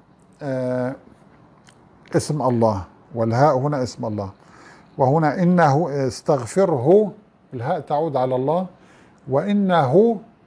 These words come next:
الله، يعني، يعني الهاءات كلها خاصة بالله،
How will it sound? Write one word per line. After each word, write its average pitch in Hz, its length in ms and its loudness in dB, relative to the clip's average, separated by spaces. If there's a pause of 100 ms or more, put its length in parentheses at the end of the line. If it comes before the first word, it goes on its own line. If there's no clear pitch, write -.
(500)
الله، 147 240 -2
يعني، 107 280 -6 (360)
يعني 127 200 -4
الهاءات 180 480 2
كلها 160 360 2
خاصة 143 400 -4
بالله، 135 400 -2